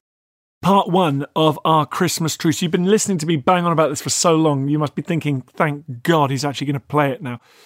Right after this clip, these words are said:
This is part one of our Christmas truce special, the most ambitious audio and video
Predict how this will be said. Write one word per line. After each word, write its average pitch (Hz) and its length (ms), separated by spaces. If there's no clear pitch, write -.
This - 180
is 196 120
part - 360
one 160 280
of 143 180
our 135 180
Christmas - 680
truce - 560
special, - 580
the 131 60
most 139 260
ambitious 147 540
audio 156 560
and 127 200
video 131 680